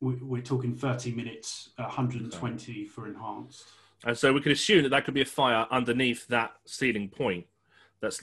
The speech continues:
Speaker 1: Yeah.
Speaker 2: dropping all that ceiling. So if that wiring system is not fixed in a way that's gonna ins-, you know, help maintain its integrity, I can see where there could be a C one area with that for me as well.
Speaker 1: Yeah. And, and
Speaker 2: Right.
Speaker 1: again, Dave,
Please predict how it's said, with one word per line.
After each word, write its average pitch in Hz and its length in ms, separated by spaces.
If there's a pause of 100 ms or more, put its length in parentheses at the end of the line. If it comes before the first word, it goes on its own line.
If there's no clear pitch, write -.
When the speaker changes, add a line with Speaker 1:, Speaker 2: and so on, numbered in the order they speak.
Speaker 1:
Yeah. 127 200
Speaker 2:
dropping 127 260
all 123 160
that 113 180
ceiling. 98 440
So 113 200
if 104 120
that 147 180
wiring 127 360
system 98 520 (380)
is 107 120
not 120 220 (320)
fixed - 460
in 120 100
a 104 60
way 95 200
that's 98 160
gonna 107 220
ins-, 98 320
you 127 80
know, 90 180 (160)
help 131 320
maintain 95 340
its - 120
integrity, 90 640 (1300)
I 123 100
can 143 160
see 170 240
where 139 220
there 123 140
could 123 140
be 120 120
a 113 40
C 117 220
one 107 220
area 98 260
with 90 160
that 101 220
for - 80
me 95 120
as 90 160
well. 107 320
Speaker 1:
Yeah. 131 280 (480)
And, 240 120
and - 240
Speaker 2:
Right. - 60
Speaker 1:
again, 196 240
Dave, 120 360